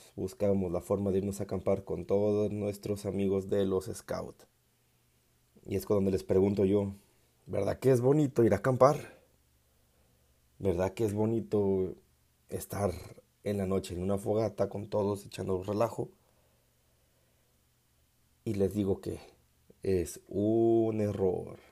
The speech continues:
¿Por qué? Pues ya lo, ya lo dijimos en el programa pasado, pero se los vamos a recordar.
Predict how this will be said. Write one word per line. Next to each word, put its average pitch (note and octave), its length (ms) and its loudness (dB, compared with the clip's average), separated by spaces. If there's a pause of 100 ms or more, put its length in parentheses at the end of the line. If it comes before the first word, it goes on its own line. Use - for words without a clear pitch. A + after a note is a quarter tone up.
(600)
¿Por F#2+ 240 -4
qué? C3+ 300 -2 (760)
Pues B2 120 -8
ya D#3+ 100 6
lo, A#2+ 380 4
ya B2 140 4
lo B2+ 100 4
dijimos G#2 340 -2
en G2 80 -4
el F2+ 80 -6
programa G2+ 340 2
pasado, G2 320 0
pero G2+ 140 -2
se G2 140 -8
los F#2 100 -2
vamos G#2+ 260 -2
a F#2 60 -10
recordar. F2 540 -8